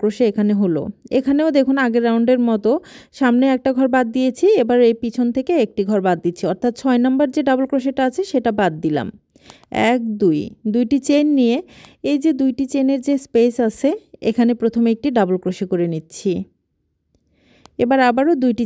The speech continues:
চেইন করে নেব, এক, দুই। এবার আবার এই যে পরের যে দুইটি চেইনের স্পেস, এখানে একটি ডাবল ক্রোশে, আবারও দুইটি চেইন। এবার এখানে দেখুন, এই যে প্রথম ঘর বাদ দিব, এখানে যেভাবে করেছি সেভাবে এখানেও করব। প্রথম ঘর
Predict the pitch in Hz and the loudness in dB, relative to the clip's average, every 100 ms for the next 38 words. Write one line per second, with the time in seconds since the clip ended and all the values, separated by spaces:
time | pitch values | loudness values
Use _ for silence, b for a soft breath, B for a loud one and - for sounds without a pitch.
0 | 226 214 190 185 180 175 170 165 202 214 | 0 2 2 0 0 0 -2 -2 -4 -4
1 | 202 220 294 - _ _ 196 190 147 - | -2 -2 -2 -8 _ _ 0 0 0 -4
2 | - _ _ b b b b 269 277 285 | -12 _ _ b b b b -2 2 2
3 | 262 294 381 247 240 254 277 262 269 269 | 2 2 2 2 0 -2 2 2 2 0
4 | 247 262 247 262 262 277 269 - 285 415 | -2 -4 -4 -4 -2 -2 -4 -6 -4 -4
5 | - - 226 247 226 208 220 196 180 180 | -8 -6 -2 2 2 0 -2 -2 0 -2
6 | 147 165 - 180 - - _ _ _ _ | -4 -8 -4 -6 -6 -12 _ _ _ _
7 | _ _ _ _ _ _ _ _ _ _ | _ _ _ _ _ _ _ _ _ _
8 | _ b b b b b - 233 254 330 | _ b b b b b -2 0 2 2
9 | 262 226 220 190 208 180 170 196 b b | 2 0 -2 -2 0 0 -4 -8 b b
10 | - 254 285 277 277 285 277 262 285 330 | -2 0 2 2 2 0 0 0 -2 0
11 | 247 226 226 254 254 254 262 233 208 180 | 0 0 0 0 2 2 2 2 0 0
12 | 180 180 208 247 254 254 226 247 247 247 | -2 0 0 0 0 0 0 0 0 2
13 | 247 240 320 392 269 233 233 233 320 247 | 0 2 0 0 2 2 2 0 0 2
14 | 220 202 190 175 165 - 233 254 262 277 | 0 0 0 -2 -2 -2 -2 2 2 2